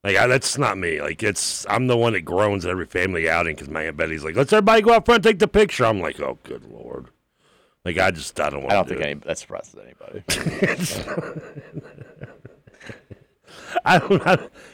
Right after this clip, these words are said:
Speaker 1: I don't wanna look at the pi-, I don't wanna sit there and, like, go, "Look at this. This is us at the, the Grand Canyon." I'm like, "Oh, great. Did somebody fall? 'Cause otherwise this"
Speaker 2: Do you see it?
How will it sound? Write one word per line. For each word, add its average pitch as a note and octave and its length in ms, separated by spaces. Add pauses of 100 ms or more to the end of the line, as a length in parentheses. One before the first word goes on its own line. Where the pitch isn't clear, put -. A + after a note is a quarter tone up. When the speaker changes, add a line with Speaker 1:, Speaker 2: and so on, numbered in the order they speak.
Speaker 1:
I G#3 40
don't C#4 180
wanna C#4 180
look A3 160
at G#3 100
the F3+ 80
pi-, D#3 200
I F3 40
don't G#3 100
wanna A3 120
sit F#3 160
there G3 100
and, F#3 80
like, E3 140
go, E3 80
"Look G#3+ 240
at C#4 60
this. D4+ 180
This G#3 180
is A3 140
us A#3 220
at G3+ 120
the, G#3+ 220 (320)
the A#3 100
Grand B3 300
Canyon." A3+ 400
I'm A2+ 160
like, E2+ 200
"Oh, F2 240
great. D2 260
Did D2 80
somebody A2 220
fall? F2+ 380
'Cause D#2 180
otherwise E2+ 420
this" E2+ 100
Speaker 2:
Do A2+ 80
you A2 140
see C3+ 280
it? D#3 180